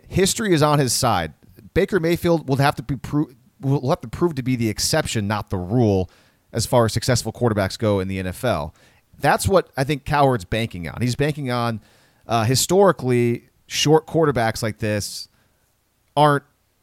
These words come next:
difference makers, aren't, like, Pro Bowl type guys. You know, Russell Wilson, Drew Brees, they're the exception. So that's kind of the, what he's going for. And again, you and I don't, don't think he's correct. We think that Baker Mayfield has the potential to be one of the best quarterbacks in the N F L,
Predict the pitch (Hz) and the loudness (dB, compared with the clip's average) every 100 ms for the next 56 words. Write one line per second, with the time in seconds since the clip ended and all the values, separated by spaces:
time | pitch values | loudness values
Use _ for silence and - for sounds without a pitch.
0 | _ - 147 - 117 - 101 85 90 120 | _ -2 -2 0 -2 -2 -4 -2 -2 2
1 | 127 107 110 104 - _ _ _ _ - | 2 0 -2 -4 -8 _ _ _ _ -2
2 | 143 139 123 120 127 117 101 113 104 78 | 0 2 2 0 0 0 0 -2 -2 -2
3 | 65 82 107 101 87 - 135 131 127 120 | -6 -8 -4 -4 -6 -4 -2 -2 -2 -2
4 | 123 - 123 117 - _ _ - 131 117 | -4 -4 -6 -6 -10 _ _ -6 -4 -2
5 | 123 117 113 113 104 - 127 110 - - | -2 0 -2 -2 -4 -2 -2 -2 -6 -14
6 | - _ _ _ _ _ - 143 185 196 | -18 _ _ _ _ _ 0 2 2 0
7 | 185 131 120 104 101 - _ _ _ _ | 2 2 2 2 -4 -20 _ _ _ _
8 | 127 151 151 120 135 143 - 143 143 139 | -2 0 2 0 -2 -2 -4 0 2 2
9 | 120 123 120 117 123 113 110 107 113 104 | 0 -2 -2 -2 -2 -2 -2 -4 -2 -2
10 | 104 - _ _ _ _ _ - 117 - | -2 -10 _ _ _ _ _ -6 -6 -4
11 | 113 110 98 113 120 127 107 104 117 107 | -8 -6 -8 -4 -4 -4 -6 -8 -8 -6
12 | 110 101 - _ _ 120 113 107 104 104 | -4 -4 -6 _ _ -4 -2 -2 -2 -2
13 | 98 85 107 101 101 92 98 95 95 92 | -4 -4 -4 -4 -6 -6 -6 -6 -6 -6
14 | 95 - 107 95 92 104 92 90 82 - | -6 -4 -4 -2 -4 -6 -8 -8 -8 -4
15 | 110 73 - | -4 -4 -12